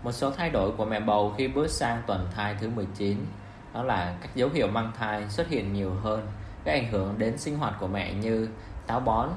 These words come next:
chuột rút, mất ngủ, mệt mỏi, chảy máu cam hay viêm níu. Tử cung phát triển nhiều hơn, làm căng dây chằng tròn, khiến mẹ bị đau nhức hai bên vùng bụng. Lời khuyên cho mẹ là hãy luyện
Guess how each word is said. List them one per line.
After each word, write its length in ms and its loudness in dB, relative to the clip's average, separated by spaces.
chuột 180 0
rút, 240 2
mất 240 0
ngủ, 340 0
mệt 200 0
mỏi, 320 0
chảy 120 0
máu 300 2
cam 340 0
hay 260 2
viêm 320 2
níu. 240 2
Tử 100 2
cung 220 4
phát 280 -2
triển 360 2
nhiều 200 2
hơn, 400 2
làm 380 0
căng 280 4
dây 140 4
chằng 260 0
tròn, 300 0
khiến 260 0
mẹ 220 0
bị 280 -2
đau 300 0
nhức 160 2
hai 180 0
bên 320 0
vùng 200 -2
bụng. 180 0
Lời 180 4
khuyên 200 4
cho 100 4
mẹ 220 2
là 380 2
hãy 400 0
luyện 200 2